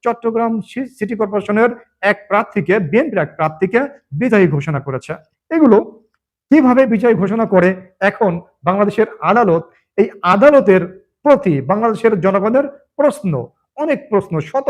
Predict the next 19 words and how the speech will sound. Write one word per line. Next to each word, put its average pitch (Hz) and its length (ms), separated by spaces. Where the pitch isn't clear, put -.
শত 190 140
প্রশ্ন। 220 300
এই 320 100
সরকার 254 400
যখন 214 160
আবার 233 180
চেঞ্জ 269 260
হয়ে 190 180
যাবে, 156 160
বিভিন্ন 262 340
নিয়ম 220 340
কানুন 202 280
বা 185 100
বিভিন্ন 254 280
আদেশ, 196 280
আদালতের 190 460
আদেশ, 175 380
যেগুলো 226 300
সবগুলো 240 520